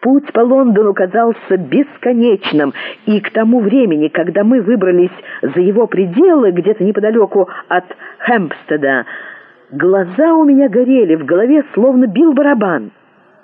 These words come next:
Как же, наверное, устал Максим. Он побледнел, под глазами залегли тени, но он ничего не говорил. Полковник Джулиан, сидя на заднем сиденье, зевал. Широко, с громким «а» разевал рот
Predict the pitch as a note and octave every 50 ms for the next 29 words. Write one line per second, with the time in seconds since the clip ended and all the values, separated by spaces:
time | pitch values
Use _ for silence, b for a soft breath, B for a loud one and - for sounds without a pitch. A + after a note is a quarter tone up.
0 | _ _ - E3 E3+ E3+ E3+ E3+ D#3+ E3 F3+ F#3 F#3 F#3 F#3 F#3+ - - _ A#3+
1 | C4 C4+ B3+ B3+ B3+ - - - - G3+ G3 F#3 D#3 C3 B B B B B B
2 | C#3+ D3+ C#3+ D3 C#3+ C3+ C3+ C#3 C#3 A#2+ B2 D3+ E3 F#3+ G3 F#3+ D3+ - - B2+
3 | B2+ C3 C3+ C#3 C3 B2+ D3 D3 C#3+ C#3 C3+ C#3+ C#3+ C#3 C3 C#3 D3 D3 D3 -
4 | - - A3 A#3+ A3+ G#3 F#3 D#3+ C#3 B B B B B B B C#3 C#3+ D3 D#3
5 | F3 F#3+ G#3 G#3+ G#3+ - - G#3+ F#3+ G3+ G#3 G#3 G3+ F3 G3 G#3 G3 F3 C#3+ D3
6 | D3 B2+ B2 B B B B B B - C3+ C#3 - E3+ E3+ E3+ E3+ D#3 D3 C#3+
7 | E3 G#3 A#3+ A#3+ A#3+ A#3 A3+ A3 E3+ - - - - G3+ A3 G3 F3+ E3 C#3+ C3+
8 | C#3 D#3 D#3 D3 D#3 D3+ D3 - D3+ C#3 C3 E3+ A3 A#3+ A#3 A3+ G#3 G#3+ G3 D#3
9 | C3 - F#3 C#3 B2+ C3 C3+ C3+ C3+ B2+ B2+ B B B B B - - C#3+ C#3+
10 | C#3+ C#3 - C#3+ - - A3+ A3+ G#3+ F3 C3+ A#2 B2+ C#3+ D#3+ D#3+ D3 C#3 - D#3+
11 | D#3+ C#3 B B B B B _ - B2+ C#3 D#3+ G#3 A3+ A3+ G#3+ G3+ G3 F#3 D3
12 | D#3 E3 B2 C3+ D3 C#3 C#3+ D#3+ E3+ D3+ C3 C3 - D3+ F3 A#3 A#3+ A3 - -